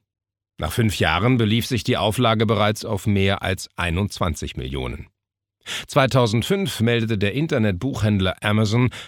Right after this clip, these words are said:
die Mäusestrategie sei sein bestverkauftes Buch aller Zeiten.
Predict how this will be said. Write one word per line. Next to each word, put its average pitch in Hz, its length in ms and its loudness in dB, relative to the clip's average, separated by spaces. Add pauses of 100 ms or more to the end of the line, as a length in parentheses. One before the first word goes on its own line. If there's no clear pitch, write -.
(280)
die 92 180 2
Mäusestrategie 95 1160 0
sei 85 340 0
sein 78 320 -2
bestverkauftes 95 840 -4
Buch 90 340 -6 (180)
aller 85 280 -2
Zeiten. - 520 -8